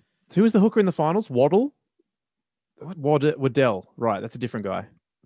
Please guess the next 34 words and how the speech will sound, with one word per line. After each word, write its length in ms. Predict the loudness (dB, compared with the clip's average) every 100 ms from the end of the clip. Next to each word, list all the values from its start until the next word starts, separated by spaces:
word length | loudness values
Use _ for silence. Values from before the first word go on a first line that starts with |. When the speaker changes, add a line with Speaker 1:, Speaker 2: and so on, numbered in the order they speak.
| -12 0
Speaker 1:
They're, 140 | 0
Speaker 2:
Corey 120 | 2 2
Speaker 1:
they're 80 |
all 60 | 2
shit, 160 | 2 -2
Speaker 2:
Waddell. 80 | -2
Speaker 1:
whatever. 460 | -4 -8 -4 -2
Okay, 240 | 0 -2 -4
fine. 280 | -6 -6 -2
They're, 100 | -2
I'm 60 |
Speaker 2:
That's 80 | 0
Speaker 1:
getting 140 | 0 0
Speaker 2:
not 60 |
a 20 | -2
Speaker 1:
them 80 |
mixed 120 | -4 -6
Speaker 2:
hooker 120 | -10
anyway. 240 | -10 -12
Uh, 160 | -12 -12
you, 240 | -8 -8 -6
um, 160 | -8 -6
you're 100 | -8
confusing 460 | -10 -12 -12 -10
me. 100 | -12
Joey 240 | -6 -4 -2
Lussick 320 | -4 -8 -14
did 160 | -16
play 160 | -14 -16
for 140 | -16
Manly 280 | -20 -20 -20
though. 140 | -20 -20 -6
Speaker 1:
Okay, 220 | -4 -2 -2
great. 260 | -4 -6